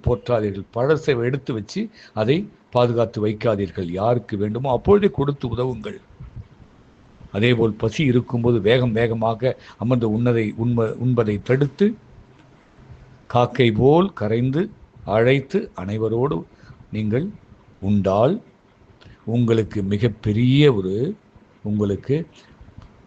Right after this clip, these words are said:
ஈசனுடைய அருள், அங்கே சொர்க்கத்திலே உங்களுக்கு நிச்சயமாக ஒரு இடம் உண்டு என்று இங்கே திருமூலர் கூறுகின்றார். இதையே தான் வள்ளுவ பெருந்தகையும், ஐயன் வள்ளுவர்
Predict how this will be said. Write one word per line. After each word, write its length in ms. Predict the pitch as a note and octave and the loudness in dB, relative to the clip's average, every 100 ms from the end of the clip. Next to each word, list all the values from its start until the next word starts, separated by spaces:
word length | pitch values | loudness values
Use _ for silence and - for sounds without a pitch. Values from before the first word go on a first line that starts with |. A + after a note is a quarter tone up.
| - - - - - - - A2 | -20 -20 -20 -20 -20 -20 -14 0
ஈசனுடைய 640 | C3 B2+ C3 G#2+ G2 F#2+ | 0 2 2 2 0 0
அருள், 400 | F2 G2 C#3 G#3 A#3 - _ - _ _ - - - - | 0 0 0 0 -4 -16 _ -20 _ _ -20 -20 -20 -10
அங்கே 600 | G2+ A2+ G#2 G2+ F#2 F2 - - - - A#2+ | -2 0 4 4 2 -4 -14 -20 -20 -6 -4
சொர்க்கத்திலே 600 | A2+ A#2+ A#2 A2+ G#2 G2+ | 0 2 2 2 2 2
உங்களுக்கு 520 | F#2+ F#2 F2+ - F#2+ | 0 -4 -8 -8 -6
நிச்சயமாக 720 | G2 - A2+ G#2 G#2 A#2 G#2 | -6 -2 0 2 2 0 0
ஒரு 160 | F#2+ F2+ | -2 -2
இடம் 320 | F#2+ G#2 F#2 | 0 0 0
உண்டு 380 | G2 F#2+ F#2+ E2+ - | -2 0 -2 -4 -10
என்று 320 | F2+ F2+ A#2+ | -8 -4 -2
இங்கே 200 | B2 F#2+ | -2 -4
திருமூலர் 500 | E2+ G2+ A#2 G2+ - | -4 -4 -2 -4 -4
கூறுகின்றார். 460 | F#2+ F2+ F2 G#2+ C#3+ - - - | -6 -6 -2 -2 -2 -6 -14 -2
இதையே 400 | C3+ E3+ F3 F3+ | 2 6 6 4
தான் 460 | D#3 G#2+ C#3 G#3 - - _ - - - | 2 0 -4 -8 -12 -20 _ -20 -14 2
வள்ளுவ 400 | C#3 F3 F3 - A#2+ | 4 6 6 4 2
பெருந்தகையும், 600 | B2 A#2 G#2 A#2 A2 G2+ - _ - - - _ _ _ _ - | 0 -2 -2 -4 -4 -8 -12 _ -20 -20 -20 _ _ _ _ -6
ஐயன் 360 | A2+ C3 A2+ | 0 2 2
வள்ளுவர் 500 | G2+ A2+ B2 G2 G#2 | 0 0 0 -2 -4